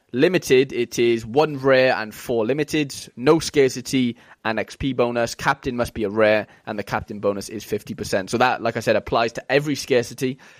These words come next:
Um, and I just think it just lays out a really nice sort of progression. You know, it's kind of a lot more clearer. Now, I know this doesn't, we, we still does, we still don't know what the rewards are gonna look like for, you know, Cap two seventy,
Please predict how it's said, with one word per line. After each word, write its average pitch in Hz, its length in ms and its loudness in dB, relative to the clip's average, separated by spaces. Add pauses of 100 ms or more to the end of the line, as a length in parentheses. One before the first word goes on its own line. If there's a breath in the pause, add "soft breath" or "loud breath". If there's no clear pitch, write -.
Um, 120 360 0 (280 loud breath)
and 156 80 2
I 170 60 4
just 180 180 -2
think 220 180 0
it 175 120 -2
just 240 160 -4
lays 208 260 4
out 160 160 2
a 175 40 0
really 180 300 -4
nice 160 240 -4
sort - 400 -8
of - 80 -16
progression. 139 460 -4
You 104 80 -10
know, 110 140 0
it's 127 200 0
kind 185 340 0
of 147 100 -4
a - 20 -2
lot 143 220 0
more 143 180 0
clearer. 127 460 -2
Now, 127 240 2 (260 loud breath)
I 135 140 2
know 175 200 4
this 156 200 -4
doesn't, 135 500 -4 (640)
we, 139 120 -2 (140)
we 156 80 -2
still 220 280 2
does, 170 220 -4
we 151 120 -10
still 220 220 0
don't 147 220 -6
know 139 140 2
what 127 180 -2
the 123 80 -6
rewards 123 380 4
are 110 60 -8
gonna 98 180 -2
look 95 200 -4
like 92 180 0
for, 104 180 -12
you 120 80 -12
know, 101 140 -6
Cap - 260 -6
two 104 160 -10
seventy, 127 560 0